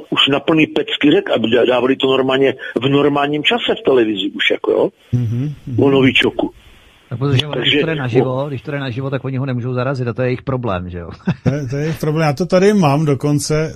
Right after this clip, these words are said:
Speaker 2: nemá smysl, abych to tam pouštěl, em, eh, protože to, na to už není čas, ale mám to tady, takže někdy jindy, eh, si to můžeme pustit. Dobře, Pepo, děkujeme.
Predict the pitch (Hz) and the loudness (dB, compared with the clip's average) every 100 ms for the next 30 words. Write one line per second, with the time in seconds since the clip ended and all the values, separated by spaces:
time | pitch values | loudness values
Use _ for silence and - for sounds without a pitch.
0 | 143 131 131 147 - 151 165 151 139 160 | -4 -2 0 0 -2 -4 -2 -2 -2 -2
1 | 165 170 139 120 - 139 143 139 135 - | -2 0 0 0 -2 -2 0 0 -4 -6
2 | - - - 113 117 113 110 127 123 139 | -18 -20 -6 -4 -2 -4 -4 -2 0 0
3 | 131 113 123 123 123 127 - 123 143 143 | 0 -2 -2 -2 -2 -4 -2 -2 -2 -4
4 | 107 123 - - 127 127 113 113 139 120 | -6 -6 -8 -6 -4 -2 -2 -4 -4 -2
5 | 110 101 - - - 107 98 113 113 117 | -2 -4 -8 -20 -14 -8 -4 -4 -2 0
6 | 120 117 110 113 87 - - 110 110 110 | 0 0 0 -2 -4 -12 -10 -6 -4 -4
7 | - 107 107 107 113 104 - 101 92 165 | -4 -4 -2 -2 -2 -2 -4 -4 -2 0
8 | 196 180 175 160 165 139 120 160 165 | 2 2 2 2 2 2 0 2 4